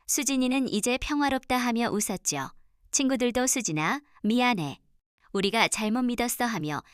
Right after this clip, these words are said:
다시 친하게 지냈어요. 선생님도 "수진아, 잘했어. 용기 내서 다행이야." 하시면서 칭찬해 주셨어요.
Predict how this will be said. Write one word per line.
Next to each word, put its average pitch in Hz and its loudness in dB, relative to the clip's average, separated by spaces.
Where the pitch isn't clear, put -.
다시 208 -4
친하게 269 0
지냈어요. 151 -4
선생님도 254 2
"수진아, 156 -2
잘했어. 180 -4
용기 247 2
내서 262 0
다행이야." 165 -4
하시면서 233 0
칭찬해 269 -2
주셨어요. 151 -6